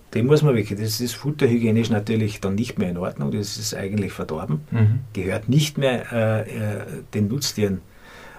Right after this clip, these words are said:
Speaker 1: äh, vorgelegt.
Speaker 2: Mhm, mhm.
Speaker 1: Wenn die weg sind, diese, diese erhitzten, äh, Futterzonen, dann gehören die Oberflächen bis zu der Zone, wo,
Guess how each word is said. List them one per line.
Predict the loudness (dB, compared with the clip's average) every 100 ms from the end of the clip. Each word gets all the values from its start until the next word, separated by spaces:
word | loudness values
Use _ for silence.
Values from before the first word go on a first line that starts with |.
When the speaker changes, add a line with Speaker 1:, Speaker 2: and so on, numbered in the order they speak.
| -8
Speaker 1:
äh, | -4 -2
vorgelegt. | 0 0 2 0 -2 -4 -6 2
Speaker 2:
Mhm, |
mhm. | 2 2 -2 -4 0 0 0 -4 -12 -20 -10
Speaker 1:
Wenn | 0 2 2
die | 4 4 4 2
weg | 2 2
sind, | 2 2 4
diese, | 2 4 6 6
diese | 2 2 4
erhitzten, | 4 2 0 -2 2 2
äh, | 0 -2 -2 -4
Futterzonen, | -6 -6 2 2 4 0 -10 -16 -2 2 4 2 -2 -8 -20 -20 -20 -20 -4
dann | 2 2 0 -6
gehören | 2 4 4 0 -8 -20 -10 -6
die | 2
Oberflächen | 6 8 8 6 4 2 -4 -6 2
bis | 4 4 2
zu | 4 6 6 2 2
der | 4 4
Zone, | 4 4 6 6
wo, | 4